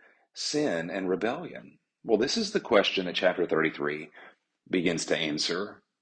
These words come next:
How will the people move forward? How will God proceed with them? And here's the overarching point I want us to consider as we enter into this scripture today.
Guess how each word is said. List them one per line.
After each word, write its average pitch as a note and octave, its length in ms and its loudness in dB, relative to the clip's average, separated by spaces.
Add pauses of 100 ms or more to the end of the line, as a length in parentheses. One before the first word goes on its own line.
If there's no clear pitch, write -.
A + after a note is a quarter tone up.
(120)
How D#3+ 280 10
will D3+ 220 10
the G2+ 100 4
people D2+ 500 -4
move D#2 200 -2
forward? - 380 -8
How E3 200 4
will F3+ 140 6
God D#3 320 8
proceed - 540 -6 (1080)
with D3 220 4
them? - 360 -8 (1040)
And A#2+ 100 0
here's G3 180 6
the C#3 140 10
overarching A#2 640 8
point E2+ 540 -8
I G#2+ 80 -4
want F#2 160 -4
us - 100 -10
to G2+ 100 0
consider E2+ 440 0
as D#2 100 -2
we F#2+ 160 0
enter G#2+ 200 4
into E2 160 2
this E2 140 2
scripture - 380 0
today. - 200 -12